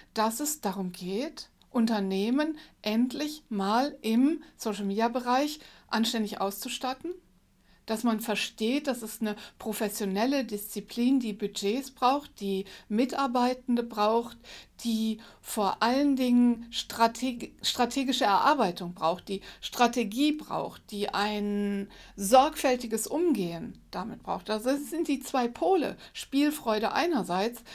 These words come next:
Strategie andererseits. Und ohne diese strategische Unterfütterung, ja,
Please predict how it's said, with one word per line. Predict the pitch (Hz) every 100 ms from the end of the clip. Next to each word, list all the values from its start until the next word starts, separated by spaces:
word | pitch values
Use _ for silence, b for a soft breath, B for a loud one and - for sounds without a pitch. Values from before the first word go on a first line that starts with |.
| B
Strategie | - 247 233 240 233 214 233 240 B B
andererseits. | 285 349 226 180 170 107 - - - _ _ _ _ -
Und | 240 220 202 - B B B -
ohne | 277 294 285 247 196 196 b b _ -
diese | 202 196 180 180 175 170 180
strategische | - 180 - 262 269 233 240 190
Unterfütterung, | 190 185 180 311 311 202 170 156 - - b b
ja, | 208 196 180